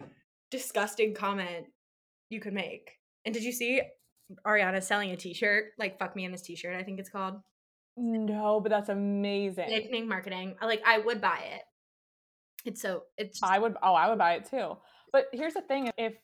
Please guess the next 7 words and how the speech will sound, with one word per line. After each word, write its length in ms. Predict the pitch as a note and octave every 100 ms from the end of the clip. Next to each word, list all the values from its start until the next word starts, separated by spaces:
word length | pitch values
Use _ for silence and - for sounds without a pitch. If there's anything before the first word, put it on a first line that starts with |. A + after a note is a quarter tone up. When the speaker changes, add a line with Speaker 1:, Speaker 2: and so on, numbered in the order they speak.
| _ _ _ _ -
Speaker 2:
you're 240 | G#3+ C4+
dating 400 | A#3 E3+ F3+ G3+
someone 560 | G#3 A#3+ B3 B3+ C4+ C4+ _ _ _ _ _ _ -
and 240 | A#3 G#3+
they 420 | G3 G3 G#3 G3+ -
like 420 | G3+ F3+ F3 F3+ -
you, 480 | A3+ B3+ C#4+ D#4+